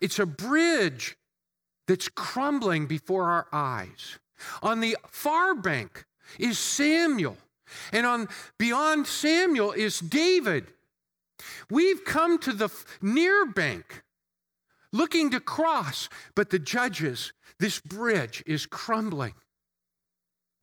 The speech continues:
We're looking for a prophet greater than Moses to lead us. And we're seeing this bridge crumble. Samson rebuilds it.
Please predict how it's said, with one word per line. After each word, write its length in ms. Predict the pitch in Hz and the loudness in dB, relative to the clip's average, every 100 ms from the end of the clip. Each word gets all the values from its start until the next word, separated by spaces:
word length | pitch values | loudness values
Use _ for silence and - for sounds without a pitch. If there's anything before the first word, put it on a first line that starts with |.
| _ _ _ _ _ _ _ _ - - | _ _ _ _ _ _ _ _ -16 -4
We're 160 | 214 320 | 2 4
looking 360 | 330 320 285 | 2 2 -2
for 220 | 262 262 226 | -2 -2 -2
a 60 | |
prophet 580 | - - 311 294 294 180 | -2 0 0 0 -4 -4
greater 540 | 233 311 403 392 339 | -2 2 4 4 4
than 200 | 214 208 | 2 0
Moses 480 | 180 165 147 160 135 | 2 2 0 -2 -6
to 120 | - 165 | -4 0
lead 280 | 147 131 | 2 0
us. 360 | 107 82 - - _ _ _ _ _ _ _ _ _ _ _ - - - | -2 -4 -10 -12 _ _ _ _ _ _ _ _ _ _ _ -20 -12 -2
And 180 | 160 175 | 0 2
we're 140 | 208 | 0
seeing 480 | - - 254 233 185 | 0 -2 0 0 0
this 220 | 180 - | 0 -2
bridge 560 | - 180 202 151 120 - | -8 -2 2 2 -2 -8
crumble. 480 | - 190 165 113 - _ _ _ _ _ _ _ - - | -4 -2 -4 -8 -14 _ _ _ _ _ _ _ -20 -10
Samson 720 | - 294 320 320 - 185 156 | -2 2 4 2 0 0 0
rebuilds 720 | 196 175 233 202 302 202 - | 0 0 0 2 2 -2 -6
it. 160 | 113 | -10